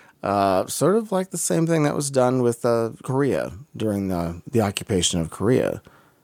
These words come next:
by the Japanese, which was, um, f-, have them learn Japanese and start, uh, washing away the culture. It, al-, it is also similar,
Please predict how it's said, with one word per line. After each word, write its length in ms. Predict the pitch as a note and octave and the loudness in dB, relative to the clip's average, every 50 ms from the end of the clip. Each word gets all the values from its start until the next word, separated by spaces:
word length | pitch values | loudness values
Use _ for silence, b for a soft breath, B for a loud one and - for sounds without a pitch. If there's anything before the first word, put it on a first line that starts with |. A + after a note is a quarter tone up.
| b b b _ _ _ _ _ _ - | b b b _ _ _ _ _ _ -6
by 200 | - G#2+ F#2+ E2 | -2 -2 0 0
the 60 | F2 | 0
Japanese, 560 | E2 F#2+ F2+ C2+ - - F2+ D2+ C2 - - | -2 -2 -2 -2 -2 -4 -4 -6 -4 -6 -6
which 180 | - - - - | -6 -6 -4 -4
was, 200 | E2 E2 E2 E2+ | -2 -2 0 0
um, 220 | E2 C#2 D2 D#2+ | 0 0 0 -2
f-, 320 | F#2 - - - - - - | -6 -8 -12 -16 -14 -10 -6
have 240 | F#2+ G2 G2 E2+ E2+ | -4 -2 -2 -2 -2
them 160 | F2+ F2+ F2 | -2 -2 -2
learn 180 | E2 D2+ D#2 | -2 -2 -2
Japanese 720 | D2+ F2 D2+ C#2+ - G2 A#2 B2+ B2 B2 A#2+ A2+ G#2+ A2+ - | 0 0 0 0 0 0 2 4 4 4 4 2 0 -2 -4
and 420 | - A#2 G#2+ E2 F#2 F#2 F#2 F#2+ | -4 -8 -8 -6 -6 -4 0 0
start, 380 | - - - G#2 F#2 F2+ - F2+ | 0 2 2 2 0 0 0 -2
uh, 160 | F2 E2+ E2 | -2 -2 -2
washing 400 | C#2 E2+ F#2 F2+ F2+ - - G2 | -2 -2 -2 -2 0 0 -2 -2
away 240 | F2+ F2 F2 E2+ E2+ | -2 -2 -2 -2 -4
the 240 | E2 D#2 E2 D2 A#1 | -2 -4 -4 -4 -6
culture. 280 | - - F#2+ - F#2 G#2+ | -6 -8 -6 -4 -4 -2
It, 100 | A2+ B2 | 0 0
al-, 140 | A#2+ C3+ | 0 2
it 160 | D3 C#3+ C3+ C3 | 2 2 2 2
is 120 | C3 B2+ | 2 2
also 240 | D3 C#3+ C3+ - A#2 | 2 2 2 0 0
similar, 460 | - - B2+ A#2+ A#2 A2 G2+ G2+ G2 | 0 2 2 2 2 2 0 -2 -4